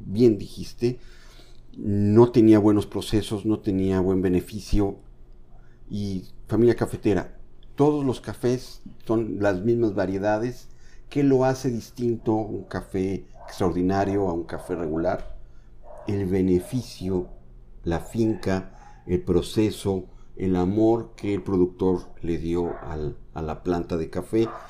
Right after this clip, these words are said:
Eso mediante la trazabilidad se pasa la estafeta al tostador y al barista, pero todo inicia desde la finca.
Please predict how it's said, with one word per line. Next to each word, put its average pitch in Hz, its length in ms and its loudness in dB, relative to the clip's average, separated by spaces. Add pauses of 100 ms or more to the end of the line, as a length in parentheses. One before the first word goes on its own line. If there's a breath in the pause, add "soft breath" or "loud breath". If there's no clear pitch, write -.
(140 loud breath)
Eso 117 360 0
mediante 101 480 2
la 101 160 0
trazabilidad 107 840 0 (480 soft breath)
se - 240 -4
pasa 104 340 2
la 95 80 0
estafeta 95 480 -4
al 92 80 0
tostador 123 760 2
y 110 80 0
al 92 120 0
barista, 113 520 -2
pero 123 320 4
todo 127 300 -4
inicia 113 380 -2
desde 90 260 0
la 90 80 2
finca. 87 380 -8